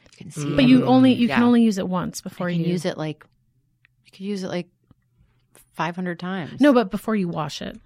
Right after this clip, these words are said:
Speaker 1: Yeah, well, no. So what I do, I'll use mine for, like, the week. So I'll
Speaker 3: Oh, I
Speaker 1: take
Speaker 3: see.
Speaker 1: it off, and then I'll take a, bu-, take a bar of soap,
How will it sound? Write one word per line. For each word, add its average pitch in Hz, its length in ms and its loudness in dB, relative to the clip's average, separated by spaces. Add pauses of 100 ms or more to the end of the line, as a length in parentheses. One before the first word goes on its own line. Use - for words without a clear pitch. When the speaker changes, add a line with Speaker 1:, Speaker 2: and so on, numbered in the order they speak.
(840)
Speaker 1:
Yeah, 214 240 0
well, 240 160 4
no. 220 160 4
So 202 380 0
what 208 200 -2
I 233 160 4
do, 196 500 0
I'll 196 240 4
use 220 360 -4
mine 180 340 2
for, 185 120 -4
like, 160 220 -4
the 170 80 -4
week. 147 440 -6
So - 180 -4
I'll 180 380 2
Speaker 3:
Oh, 226 120 4
I 214 100 6
Speaker 1:
take 202 120 2
Speaker 3:
see. 175 60 2
Speaker 1:
it 233 80 4
off, 208 240 4
and 190 100 -4
then 185 80 2
I'll 180 140 2
take 180 200 -4
a, 175 40 -2
bu-, 160 200 -8
take 240 240 0
a 208 60 2
bar 233 300 6
of 277 80 -2
soap, 202 440 -2